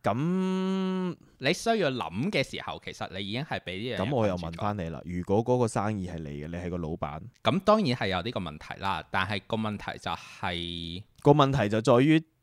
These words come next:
Speaker 2: 壓力呢樣嘢就係噉樣產生咯。
Speaker 1: 個問題就在於點解嗰啲人要 non-office hour 搵你吖嘛，係嘛？你係咪想噉講啊？
Speaker 2: 呢邊其實會好 aware 到 non-office hour 就一定唔好畀任何 message 啦，就算你嗰陣時得閒去 send，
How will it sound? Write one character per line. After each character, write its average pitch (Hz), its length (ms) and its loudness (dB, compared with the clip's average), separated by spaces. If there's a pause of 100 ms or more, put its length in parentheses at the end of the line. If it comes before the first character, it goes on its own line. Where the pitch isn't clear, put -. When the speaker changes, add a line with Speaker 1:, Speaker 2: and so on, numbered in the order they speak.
(200)
Speaker 2:
壓 127 120 8
力 117 60 -6
呢 160 300 0
樣 - 40 0
嘢 104 160 4
就 127 100 4
係 - 60 4
噉 - 0 -
樣 - 0 -
產 - 20 -2
生 101 100 2
咯。 - 20 -
Speaker 1:
個 117 60 4
問 - 20 4
題 110 60 2
就 104 200 4
在 127 60 6
於 135 60 4
點 123 320 0
解 90 220 2
嗰 101 160 4
啲 117 180 2
人 73 220 0
要 90 120 0
non-office 95 580 0
hour 82 440 -2 (200)
搵 85 120 -6
你 87 240 -4
吖 78 60 -8
嘛， 64 220 -10
係 - 40 -14
嘛？ 50 280 -12
你 107 80 -4
係 87 80 -4
咪 90 80 -6
想 101 160 -4
噉 104 180 -4
講 90 180 -4
啊？ 139 120 -2 (720)
Speaker 2:
呢 147 180 -6
邊 202 160 -4
其 - 160 -4
實 - 260 -6
會 95 140 0
好 101 140 -4
aware 104 600 0
到 90 200 -4
non-office 87 640 -6
hour 107 320 -2
就 80 120 -12
一 98 180 -8
定 64 220 -10
唔 - 40 -20
好 - 120 -12 (320)
畀 92 180 -4
任 101 140 0
何 90 160 -8
message 95 500 -6
啦， 92 180 -2
就 78 160 -8
算 87 180 -8
你 85 60 -10 (200)
嗰 98 280 -4
陣 80 140 -12
時 - 80 -14
得 104 100 -4
閒 - 300 -6
去 92 100 -8
send， 101 320 -6